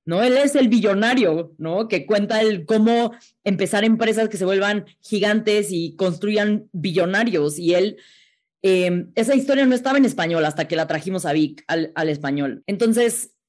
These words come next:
como que se volvió un llamado muy personal, como tengo que traer las mejores historias al español. Y en ese camino, por eso te digo que las ideas de negocio no valen tanto, porque, o sea, la idea de un Netflix de libros en sí iba a fracasar, porque la gente no lee,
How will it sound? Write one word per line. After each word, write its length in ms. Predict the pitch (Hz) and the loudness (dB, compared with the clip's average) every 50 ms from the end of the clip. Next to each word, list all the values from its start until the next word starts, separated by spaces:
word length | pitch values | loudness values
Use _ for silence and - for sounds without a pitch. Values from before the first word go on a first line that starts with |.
| _ _ _ | _ _ _
como 200 | - 220 220 208 | -2 -2 0 0
que 80 | 226 226 | 0 0
se 120 | 233 247 | 2 2
volvió 400 | 233 240 240 214 202 233 254 254 | 4 4 4 4 4 4 4 4
un 160 | 269 294 302 | 4 4 4
llamado 420 | 277 247 170 170 175 180 180 190 196 | 4 4 2 2 2 2 2 2 2
muy 280 | 202 196 196 196 185 | 2 2 2 0 0
personal, 720 | 151 - 202 190 185 - 156 139 139 139 135 139 165 - - | 0 -2 -2 -2 -2 -2 -2 -2 0 0 0 -2 -2 -4 -8
como 360 | - 160 147 135 - - - | -10 -8 -6 -6 -6 -8 -4
tengo 260 | - 220 196 208 220 220 | -2 -2 0 0 0 -2
que 100 | 214 190 | -2 -2
traer 340 | - 160 151 147 156 160 160 | -2 0 0 0 0 0 0
las 180 | 170 165 151 | 0 0 0
mejores 400 | 165 143 - - 185 170 170 165 | -2 -4 -2 0 0 0 0 0
historias 320 | 156 139 151 151 147 156 151 | -2 -4 -2 -2 -2 0 -2
al 80 | 135 | -4
español. 460 | 135 135 - 127 127 127 131 143 - _ _ _ _ _ _ _ _ _ _ - | -6 -6 -6 -6 -6 -6 -8 -10 -14 _ _ _ _ _ _ _ _ _ _ 2
Y 140 | 269 277 | 4 6
en 120 | 294 285 302 | 6 6 4
ese 220 | 330 311 381 381 | 4 2 0 0
camino, 460 | - 302 254 247 254 240 208 185 185 | 0 2 4 4 6 6 4 4 2
por 100 | 180 247 | 2 2
eso 160 | 247 247 320 311 | 2 2 2 2
te 80 | 240 | 2
digo 120 | 233 240 233 | 2 2 2
que 100 | 214 170 | 0 -2
las 180 | 170 165 175 | -2 -2 -2
ideas 520 | 190 190 180 214 208 196 208 214 202 - 185 | -2 0 0 0 2 2 0 -2 -2 -2 -2
de 100 | 226 220 | -2 0
negocio 380 | 202 165 151 160 151 165 175 175 | 0 0 -2 -2 -2 -2 -2 -2
no 100 | 175 170 | -2 -2
valen 320 | 175 170 170 147 143 127 | -2 -2 -2 -4 -4 -4
tanto, 360 | 156 156 156 147 131 120 123 | -4 -2 -2 -4 -4 -8 -10
porque, 360 | - 143 135 - 139 131 131 - | -10 -12 -8 -8 -8 -8 -8 -12
o 320 | _ _ _ _ _ _ | _ _ _ _ _ _
sea, 140 | - 175 170 | -2 0 2
la 120 | 175 180 | 2 2
idea 240 | 185 185 208 202 208 | 2 2 2 0 2
de 80 | 208 226 | 2 4
un 100 | 233 226 | 4 4
Netflix 340 | 220 208 - 214 214 180 180 | 2 0 -2 -4 -4 -2 0
de 100 | 175 151 | 0 0
libros 540 | 160 170 160 160 165 170 185 214 180 - - | 0 0 0 0 0 0 0 -2 -4 -8 -8
en 180 | 170 165 160 | -6 -6 -4
sí 380 | 147 147 165 165 170 196 190 - _ _ _ _ _ _ _ _ _ _ _ _ _ _ - | -4 -4 -4 -2 -2 -4 -6 -10 _ _ _ _ _ _ _ _ _ _ _ _ _ _ -2
iba 180 | 233 226 240 | 0 2 2
a 40 | 240 | 0
fracasar, 540 | 180 196 185 170 - 180 156 220 208 208 165 | 0 -2 -2 -2 -2 -2 0 0 0 0 0
porque 240 | 156 175 156 - 180 | -2 -2 0 0 0
la 80 | 180 | 0
gente 260 | 175 208 226 226 240 233 | 0 0 2 2 2 2
no 120 | 233 240 | 2 2
lee, 420 | 233 247 262 277 262 269 - - | 2 2 2 2 0 0 -4 -10